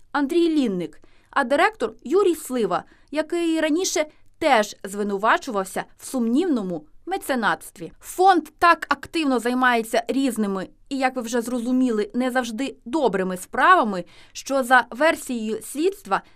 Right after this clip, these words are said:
за неповних сім років діяльності відразу декілька його представників напрацювали вже не на одну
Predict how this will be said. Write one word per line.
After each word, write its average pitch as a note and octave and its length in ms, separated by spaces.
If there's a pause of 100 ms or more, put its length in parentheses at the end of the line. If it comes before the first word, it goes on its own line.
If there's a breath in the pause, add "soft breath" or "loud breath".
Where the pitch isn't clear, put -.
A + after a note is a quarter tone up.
за A#3+ 180
неповних D4+ 580 (100)
сім C4+ 360 (180)
років A3+ 400
діяльності B3 680 (420 soft breath)
відразу C#4+ 540
декілька A#3 580
його G#3+ 220
представників A3 760 (140)
напрацювали B3+ 840
вже A#3 260 (280)
не F#4+ 140
на C#4+ 140
одну A#3+ 500